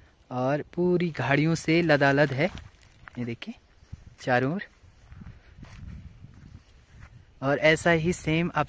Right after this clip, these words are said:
लोगों ने नौलिंग जी के मंदिर में देखा होगा, जो first में आप लोगों को दिखाया, और ऐसा ही कुछ है।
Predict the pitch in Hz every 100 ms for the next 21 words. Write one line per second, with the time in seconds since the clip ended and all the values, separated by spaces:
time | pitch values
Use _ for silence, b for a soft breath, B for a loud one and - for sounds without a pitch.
0 | 147 147 151 160 147 139 147 139 143 139
1 | 135 135 135 135 135 131 139 139 - 160
2 | - 147 135 127 131 131 135 156 135 127
3 | 135 B B B B B - 113 120 123
4 | - 139 - 156 151 135 - -